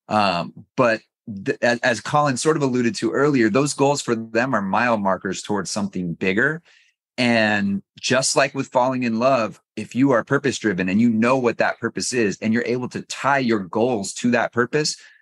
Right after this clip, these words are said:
you're going to sound different and you're going to come across differently and you're gonna move differently than you are if you're not. And so one of, we kept seeing it with the people we'd have conversations with. We were having the conversation with the, the C M O of a very large global publicly traded company.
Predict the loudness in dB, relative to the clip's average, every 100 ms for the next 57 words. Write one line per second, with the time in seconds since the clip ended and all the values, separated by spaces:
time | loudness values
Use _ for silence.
0 | _ _ -2 2 2 2 2 2 2 0
1 | 0 0 -2 -4 -8 -8 -4 0 0 0
2 | -2 -2 -4 -2 -2 -2 -2 -4 -4 -10
3 | -12 -12 -4 -2 0 2 2 4 2 0
4 | -4 -4 -8 -6 -8 -4 0 2 2 2
5 | 0 -2 -8 -6 -2 -2 -2 -8 -8 -6
6 | 0 0 2 0 0 -2 -2 -2 -2 0
7 | 2 2 0 -2 -4 0 2 2 0 0
8 | -2 0 0 -2 -2 -8 -6 -2 0 0
9 | -2 -2 -2 -2 0 0 0 -4 -4 0
10 | 0 -2 -14 -20 -4 0 0 2 2 4
11 | 4 4 0 0 0 0 0 2 2 0
12 | 2 4 2 -2 -8 -2 0 2 0 -2
13 | 0 -2 -2 -4 -4 -2 -4 -4 -6 -4
14 | -2 -4